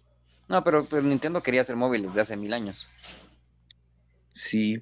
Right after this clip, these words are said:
Speaker 2: pero no lo lograban por lo mismo, porque los teléfonos están hartando a las consolas pequeñas. Mira, Sony ya no sacó. Murió P S Vita.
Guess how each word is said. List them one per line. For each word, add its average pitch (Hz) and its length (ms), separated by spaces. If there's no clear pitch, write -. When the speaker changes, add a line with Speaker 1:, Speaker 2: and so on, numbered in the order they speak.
Speaker 2:
pero 180 240
no 127 180
lo 131 160
lograban 135 640
por 120 260
lo 120 120
mismo, 117 400
porque 117 260
los 110 160
teléfonos 110 580
están 120 300
hartando 110 960
a 76 100
las 87 160
consolas 110 560
pequeñas. 185 720
Mira, 185 540
Sony 233 340
ya 117 120
no 113 120
sacó. 113 400
Murió 139 360
P 196 120
S 190 120
Vita. 175 240